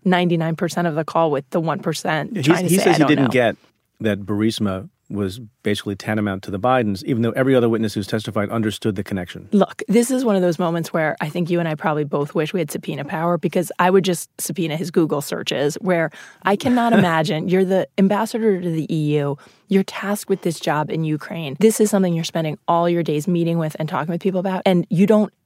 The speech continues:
Speaker 1: look at why Burisma is the one place that's mentioned. It just, it makes no sense.
Speaker 2: He said over and over and over again,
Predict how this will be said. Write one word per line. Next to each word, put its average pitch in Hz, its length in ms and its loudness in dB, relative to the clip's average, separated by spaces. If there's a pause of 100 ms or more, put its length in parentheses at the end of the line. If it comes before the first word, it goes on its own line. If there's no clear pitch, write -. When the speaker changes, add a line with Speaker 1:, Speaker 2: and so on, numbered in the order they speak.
(100)
Speaker 1:
look 175 420 2
at 247 160 -4
why 156 380 0
Burisma 160 540 -4
is 156 140 -4
the 151 80 -6
one 139 180 -4
place - 220 -8
that's - 200 -12
mentioned. 170 480 -6
It 165 120 0
just, - 360 -4
it 143 100 -2
makes 151 220 -4
no - 80 -10
sense. - 400 -14
Speaker 2:
He 147 100 4
said 131 200 4
over 143 200 4
and 127 100 4
over 113 140 4
and 104 80 2
over 101 180 -2
again, 85 300 -12